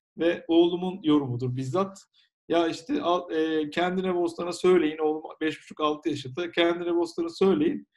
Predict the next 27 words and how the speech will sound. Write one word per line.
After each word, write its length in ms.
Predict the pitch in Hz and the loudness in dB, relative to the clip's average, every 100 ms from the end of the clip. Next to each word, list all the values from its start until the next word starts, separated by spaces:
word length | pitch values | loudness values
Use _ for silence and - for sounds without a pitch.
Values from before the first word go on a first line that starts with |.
| _ _ _ | _ _ _
Bu 200 | 180 190 | 0 0
işte 280 | - 208 165 | -4 -4 -2
domatesler, 680 | 180 185 170 147 139 170 170 | 0 -2 0 -2 0 -4 -4
şunlar 420 | - 175 175 147 | -6 -6 -4 -6
bunlar 280 | 151 196 185 | -4 -4 0
çok 280 | 190 180 - | 2 2 -4
güzel." 240 | 113 113 | -12 -8
Ya 160 | 139 143 | -8 -6
bize 140 | - | -4
evde, 540 | 190 196 151 160 190 - | 2 2 2 -4 -6 -8
e, 380 | 135 139 135 139 - - 160 | -8 -6 -6 -8 -12 -8 0
üretim 320 | 165 165 - | 0 0 -2
tesisleri 500 | 165 156 - 165 160 | -2 -2 -4 -6 -4
Kaş'ta, 540 | 170 160 - - 190 _ _ _ _ _ - | -2 -2 -2 -8 -8 _ _ _ _ _ 0
ev 220 | 180 196 | 2 2
İstanbul'dan, 880 | 190 - 214 208 160 147 170 202 196 | 0 -2 2 2 2 -2 -2 -2 -2
e, 60 | 151 156 151 151 151 | 0 2 2 0 0
bir 220 | 170 165 - 147 | -2 -2 -4 -20
Kaş 360 | - 180 175 - - | -2 0 0 -6 0
ortamı, 500 | 147 147 131 151 196 - | 0 0 -6 -6 -8 -8
e, 340 | 131 127 127 127 | -6 -6 -6 -6
doğal 280 | 127 175 165 | -2 0 2
bir 40 | 143 | 0
ortam 360 | 147 185 180 | 0 -4 -2
yaşattılar. 640 | 175 175 185 - - 151 - | -2 0 0 -2 -6 -8 -6
Bunu 160 | 170 170 | -6 -2
başarabiliyorlar. 840 | 170 175 170 170 190 147 123 | -2 0 0 0 0 0 0